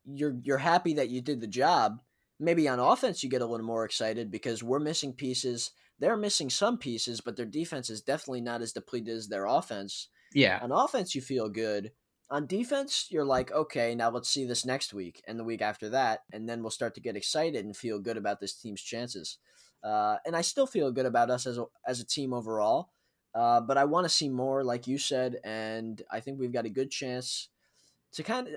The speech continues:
Speaker 1: and even this next game might not show us much because their offense, they're playing with a, I don't know if he was a seventh round pick, a sixth round pick, undrafted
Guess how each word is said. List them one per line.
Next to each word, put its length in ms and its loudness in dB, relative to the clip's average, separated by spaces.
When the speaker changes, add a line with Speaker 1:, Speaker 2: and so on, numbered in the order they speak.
Speaker 1:
and 360 2
even 280 0
this 160 0
next 220 -2
game 200 2
might 200 -2
not 160 -2
show 240 0
us 160 -2
much 320 -8
because 240 -8
their 160 2
offense, 640 2
they're 100 -2
playing 380 -4
with 300 -4
a, 200 -4
I 80 0
don't 140 0
know 100 4
if 80 0
he 100 -2
was 220 -4
a 60 -4
seventh 400 -2
round 220 -4
pick, 200 -4
a 60 -6
sixth 280 -6
round 240 -6
pick, 180 -4
undrafted 680 0